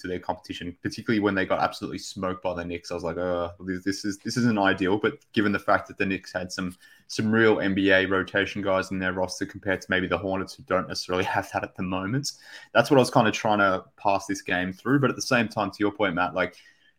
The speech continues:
this was like a, a continuation of the previous game where it was maybe more or less, I'll say, of, of Dalen Terry on ball,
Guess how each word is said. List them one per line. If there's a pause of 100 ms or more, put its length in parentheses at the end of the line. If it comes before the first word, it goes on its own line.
(300)
this
was
like
a,
a
continuation
of
the
previous
game
where
it (300)
was
maybe
more (280)
or
less,
I'll
say,
of,
of
Dalen
Terry
on
ball,